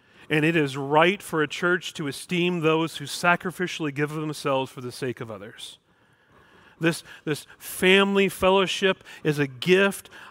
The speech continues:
bought by Christ's sacrifice. But as I was reminded this week from a brother, it takes time to develop. As you know, I, I encourage at any point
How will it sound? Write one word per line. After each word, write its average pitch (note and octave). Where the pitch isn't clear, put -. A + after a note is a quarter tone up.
bought D#3+
by D3+
Christ's F#3
sacrifice. D#3
But D#3
as E3
I F3
was D3+
reminded E3
this E3+
week E3+
from E3+
a D#3
brother, E3
it D#3+
takes E3
time D#3+
to D#3
develop. C3+
As D3+
you E3
know, E3
I, D3+
I D3+
encourage D3+
at C3
any E3
point B2